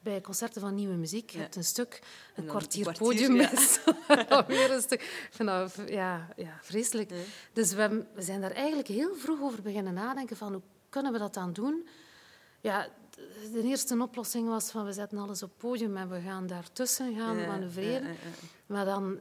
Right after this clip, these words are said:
Speaker 1: is rap, zijn we rap gaan verder denken van: "Maar hoe kunnen we dat dan ook visueel toch een beetje beter maken?" En, ehm,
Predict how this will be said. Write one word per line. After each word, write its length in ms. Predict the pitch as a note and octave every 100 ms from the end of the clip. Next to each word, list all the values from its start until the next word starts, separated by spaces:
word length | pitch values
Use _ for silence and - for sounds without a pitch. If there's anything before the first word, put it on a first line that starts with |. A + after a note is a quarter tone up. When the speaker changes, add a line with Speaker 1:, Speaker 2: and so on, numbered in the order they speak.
| -
Speaker 1:
is 220 | F#3+ -
rap, 480 | F3+ F3+ A#3 - - _ _ _ -
zijn 260 | F#3+ G3
we 60 | F3
rap 180 | G#3 -
gaan 240 | A#3+ G3
verder 320 | F3+ G#3 A#3 -
denken 300 | A3 G#3+ F#3+
van: 180 | G3+
"Maar 120 | F#3+ -
hoe 100 | -
kunnen 220 | - C4 A3
we 40 |
dat 140 | F#3+ F#3
dan 160 | F#3+
ook 220 | F#3+ F#3+ -
visueel 580 | F#3+ G3 F#3 F#3+ C#4 C4+
toch 200 | A#3 G#3+
een 100 | F3+
beetje 300 | F3 E3 -
beter 360 | F#3+ F3+ - F#3
maken?" 400 | F3+ E3+ F#3 F3+ - - - - - - -
En, 340 | - G3+ F#3+
ehm, 600 | F#3+ F3 F3 F3 F3 F3+